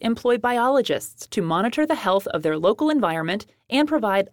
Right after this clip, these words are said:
ladder-like structures that help fish move around the dam and migrate downstream.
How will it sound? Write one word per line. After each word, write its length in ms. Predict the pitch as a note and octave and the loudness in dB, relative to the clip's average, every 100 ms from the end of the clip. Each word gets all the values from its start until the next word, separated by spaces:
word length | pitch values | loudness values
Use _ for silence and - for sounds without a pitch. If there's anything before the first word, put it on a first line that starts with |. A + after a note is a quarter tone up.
| - | -4
ladder-like 560 | F#3 A#3 D4+ D4+ C4 - | 2 4 4 2 0 -2
structures 540 | - - - F3 E3 | -6 -4 0 0 2
that 120 | F#3 | -2
help 240 | - G3+ - | 0 -2 0
fish 340 | - B3 - | 0 2 2
move 280 | F3+ G#3 B3+ | 2 2 2
around 260 | C4+ C4 | 2 2
the 60 | B3+ | 2
dam 340 | G3+ E3+ F3 - | 2 0 -2 -2
and 180 | G3 E3+ | -2 0
migrate 400 | D#3 D#3 F3 F3+ | -2 0 0 0
downstream. 640 | G3+ A#3 - F4 - | 0 -2 -4 -6 -6